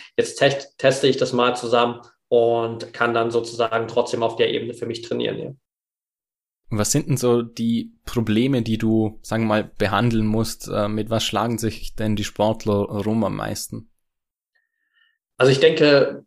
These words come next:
Speaker 1: die größte Herausforderung ist natürlich für alle ein Stück weit einfach immer wieder auf den Punkt,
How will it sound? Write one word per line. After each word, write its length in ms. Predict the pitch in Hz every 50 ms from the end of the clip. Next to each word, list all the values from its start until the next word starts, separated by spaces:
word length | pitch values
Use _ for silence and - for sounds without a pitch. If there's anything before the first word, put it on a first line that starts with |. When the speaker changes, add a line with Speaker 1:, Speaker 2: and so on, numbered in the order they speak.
| _ -
Speaker 1:
die 100 | - -
größte 360 | - - - 143 147 147 - 151
Herausforderung 840 | 131 120 120 113 113 147 156 - - - 143 143 135 135 131 131
ist 140 | 123 123 -
natürlich 420 | 135 123 - - 135 135 131 131 -
für 240 | - 123 - -
alle 580 | 113 117 123 131 131 131 131 131 131 127 131 - _ _ _ _ _ _ _ -
ein 80 | 143 131
Stück 380 | - - - 151 151 143 -
weit 400 | 131 123 123 123 117 123 - -
einfach 540 | 120 120 120 - - 123 113 - - - - _ _ _ _ _ _ _ _ _ _ _ _ _ _ _ _ _ -
immer 500 | 143 143 143 139 135 135 135 123 113 127
wieder 420 | 127 131 135 123 127 123 - 113
auf 200 | 117 131 131 -
den 200 | - 123 123 -
Punkt, 540 | - - - 135 139 139 139 139 - -